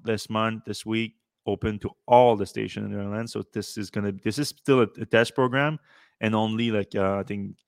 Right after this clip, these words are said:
um, Dutch, French, Norwegian, uh, German, maybe a few other countries, Tesla owners can use them.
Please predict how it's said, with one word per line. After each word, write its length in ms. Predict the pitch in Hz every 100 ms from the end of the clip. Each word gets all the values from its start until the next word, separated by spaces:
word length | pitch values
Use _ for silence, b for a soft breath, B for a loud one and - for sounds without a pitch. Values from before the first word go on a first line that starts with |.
| _ _ _ _ _ -
um, 520 | 98 92 90 - - - _ _ _ _ _ _ _ _ 120
Dutch, 640 | 117 110 - - - -
French, 720 | - - - 117 117 113 -
Norwegian, 1300 | 104 104 107 117 113 107 117 113 113 113 113 110 110 - -
uh, 120 | 98 87 107
German, 880 | 107 120 123 131 135 139 139 139 139 _ _ _ _ _
maybe 240 | 117 117 107
a 40 |
few 200 | - 107
other 120 | 104
countries, 420 | 104 104 - 110 -
Tesla 260 | 110 - 110
owners 340 | 107 113 113
can 200 | 107 98
use 280 | 98 123 131
them. 240 | 156 180